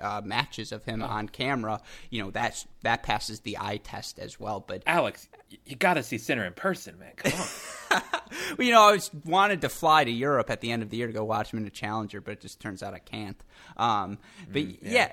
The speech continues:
Speaker 1: yeah,
Speaker 2: sure.
Speaker 1: um, he is cautiously optimistic is what I would say about both F A A and Sinner, but F A A has just proven it. I mean, what's he ending the year at?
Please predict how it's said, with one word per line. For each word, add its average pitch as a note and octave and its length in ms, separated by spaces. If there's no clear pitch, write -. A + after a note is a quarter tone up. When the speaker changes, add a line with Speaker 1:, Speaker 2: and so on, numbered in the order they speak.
Speaker 1:
yeah, G#3 340
Speaker 2:
sure. E3+ 540
Speaker 1:
um, C#3 180
he G#3+ 340
is G3+ 300
cautiously G#3+ 480
optimistic C3 640
is G#2 120
what A#2 100
I G#2+ 100
would G#2 160
say A2 320
about A2 600
both B2+ 320
F B2 200
A A2+ 300
A - 40
and A#2+ 240
Sinner, E3 220
but - 140
F - 180
A D#3+ 120
A - 20
has D#3 100
just - 220
proven - 300
it. A2 140
I D#3 100
mean, E3+ 140
what's F#3+ 220
he F#3+ 180
ending D#3+ 340
the C#3+ 80
year C3+ 240
at? G3 280